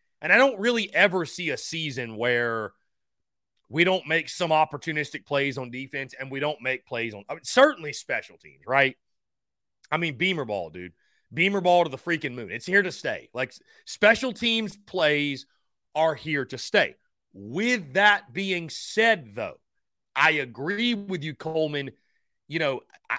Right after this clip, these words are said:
I, I, I don't know that it, you can lean on it as a reason to believe that you're gonna win eight, nine, ten. Like, you have to be well-rounded, be great in all three phases.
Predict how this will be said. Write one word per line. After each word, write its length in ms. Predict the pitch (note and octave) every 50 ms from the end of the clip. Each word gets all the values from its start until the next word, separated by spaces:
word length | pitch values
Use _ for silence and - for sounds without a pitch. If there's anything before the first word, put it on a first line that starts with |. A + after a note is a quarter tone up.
| - -
I, 140 | D#3 D#3 -
I, 220 | - D3+ D#3+ C3+ C#3+ -
I 140 | - D3 D3+
don't 300 | C3+ C#3+ F#3+ G#3+ G#3 F3+
know 240 | F3+ F#3 F#3 F#3 F3
that 120 | D3+ D#3+
it, 120 | D#3 C#3 -
you 120 | D3+ D#3+
can 200 | C#3+ D#3+ D3 C3+
lean 380 | C3 C3+ D#3+ G3 G#3 G#3+ G3+ F#3+
on 200 | E3 D#3+ D3+ D3
it 80 | C#3
as 120 | C#3+ C3+ C#3
a 80 | C3+
reason 520 | C3+ B2+ C#3+ E3+ F3+ F3+ C#3+ C3+ D3+ C3+ B2+
to 80 | C3+
believe 360 | B2+ C3 C3 C#3 D3+ D#3 C#3+
that 140 | B2+ B2+ -
you're 100 | C#3+ C3
gonna 160 | C3+ C3 B2
win 260 | B2 B2+ C#3 C3 B2+ A#2+
eight, 220 | - C3 C3 B2+ A#2+
nine, 280 | B2 A#2 A#2 A2+ A2
ten. 180 | G#2+ - B2+ A#2+ -
Like, 160 | C3 B2 - A2
you 140 | C3 D3+ C#3+
have 260 | D3 E3 E3+ E3+ -
to 60 | E3+
be 140 | D#3 D3+ D3
well-rounded, 680 | C3+ B2 C3+ C#3+ C#3+ C#3 B2+ B2 C3 C3 C3+ C3 A#2+ A2+
be 180 | B2 B2 B2
great 300 | A2 G2 A#2+ B2+ B2+ B2+
in 60 | A#2 A#2
all 140 | A2 G#2+
three 200 | - - G#2+ F#2+
phases. 460 | - - G#2 F2+ D2+ C#2+ _ _ _